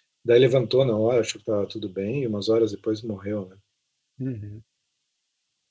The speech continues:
Speaker 1: E essas pessoas
Speaker 2: É,
Speaker 1: tão sempre
Speaker 2: né?
Speaker 1: quebrando uma perna, um braço.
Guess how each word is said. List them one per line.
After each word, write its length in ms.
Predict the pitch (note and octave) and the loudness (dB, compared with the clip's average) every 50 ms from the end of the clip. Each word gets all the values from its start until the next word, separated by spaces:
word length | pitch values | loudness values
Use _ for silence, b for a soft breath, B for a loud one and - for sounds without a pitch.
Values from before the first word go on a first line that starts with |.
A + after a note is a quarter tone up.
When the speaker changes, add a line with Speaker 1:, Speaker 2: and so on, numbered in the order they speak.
| _ _ | _ _
Speaker 1:
E 60 | - A2+ | -6 0
essas 220 | A2 - D3 A#2+ | 2 4 2 2
pessoas 320 | - - D3+ - F#3 E3 | 2 -2 -2 2 2 2
Speaker 2:
É, 20 | D3 | 4
Speaker 1:
tão 80 | F3 | 4
sempre 200 | D3+ - G3 F#3 | 4 4 2 2
Speaker 2:
né? 40 | - | 4
Speaker 1:
quebrando 320 | - E3+ C#3 D3+ D3+ D3+ D3+ | 2 6 6 6 6 6 6
uma 160 | C#3+ C3 A#2+ | 2 0 -2
perna, 480 | - - A#2 A2 A#2 C3 C3+ A#2+ G#2 | 2 4 6 6 8 8 6 4 0
um 100 | G2 F#2 | -4 -8
braço. 640 | F#2 F#2 F#2+ G2+ A2+ B2 A#2+ G#2+ - - - G#2 G#2 | -10 -8 -8 -6 -4 -4 -4 -4 -6 -10 -16 -18 -20